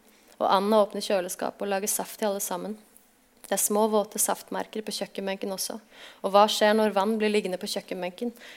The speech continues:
Jo, benken blir misfarget, og det kommer små sprekker i treet. Og sprekkene kan bli dype og lange. Og da blir kjøkkenbenken mindre verdt, og da blir huset mindre verdt. Og de har ikke uendelig med penger, hvis det er det hun tror. Og hva skal de gjøre da, hvis den dagen kommer da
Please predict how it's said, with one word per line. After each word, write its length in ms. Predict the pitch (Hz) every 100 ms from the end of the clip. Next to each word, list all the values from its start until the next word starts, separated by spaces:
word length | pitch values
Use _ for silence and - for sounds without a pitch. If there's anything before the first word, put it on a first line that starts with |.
| -
Jo, 80 | 214 208
benken 340 | 185 180 214
blir 140 | 220
misfarget, 560 | 226 233 - 190 196 226
og 80 | 208
det 80 | 202
kommer 160 | 208
små 300 | 208 - 196 196
sprekker 460 | - 214 - -
i 20 |
treet. 460 | - 185 180 220 - _ -
Og 80 | -
sprekkene 540 | - 226 220 220 185 196
kan 80 | 208
bli 80 | 208
dype 320 | 208 202 -
og 60 | 208
lange. 320 | 202 185 220 - - - -
Og 80 |
da 120 | 196 202
blir 80 | 214
kjøkkenbenken 600 | 214 208 202 196 202 214
mindre 300 | 196 185 190
verdt, 300 | 208 240 - - - -
og 80 | 202
da 140 | 202
blir 140 | 208 214
huset 340 | 190 185 -
mindre 300 | 208 196 196
verdt. 300 | 220 233 - - - -
Og 80 | 208
de 60 | 208
har 140 | 185
ikke 160 | 190 226
uendelig 380 | 220 196 180 180
med 80 | 185
penger, 300 | - 185 233 226
hvis 140 | 214
det 80 | 208
er 60 | 196
det 60 |
hun 100 | 185 196
tror. 240 | 220 247 - - - -
Og 80 | 208
hva 80 | 196
skal 160 | - 214
de 80 |
gjøre 160 | 214 202
da, 140 | 190 208 214 -
hvis 160 | 208 -
den 160 | 196
dagen 240 | 190 185 190
kommer 260 | - 175
da 80 | 185